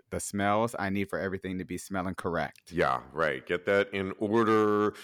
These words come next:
Speaker 2: I also think flakiness, people that are flaky and don't commit to meeting up and, or just move d-, dates around too much. I don't like,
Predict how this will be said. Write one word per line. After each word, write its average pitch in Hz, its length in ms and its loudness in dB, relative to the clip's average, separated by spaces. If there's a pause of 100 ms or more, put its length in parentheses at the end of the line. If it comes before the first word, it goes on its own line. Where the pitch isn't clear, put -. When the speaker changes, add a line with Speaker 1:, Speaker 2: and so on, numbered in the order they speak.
(140)
Speaker 2:
I 139 60 4
also 240 200 2
think 127 260 -4
flakiness, 82 760 -4
people 95 240 -8
that 85 160 2
are 82 80 4
flaky 82 460 -2
and 76 140 0
don't 78 400 -2 (280)
commit 82 500 -2 (160)
to 76 580 -2 (500)
meeting 87 360 0
up 78 600 -2
and, 73 760 -4 (100)
or 80 180 -2
just 87 300 -6
move 95 360 -2
d-, 85 140 -14
dates 90 300 -4
around 90 260 -2
too 95 80 -6
much. 92 200 -2
I 90 60 2
don't 98 220 2
like, 87 280 0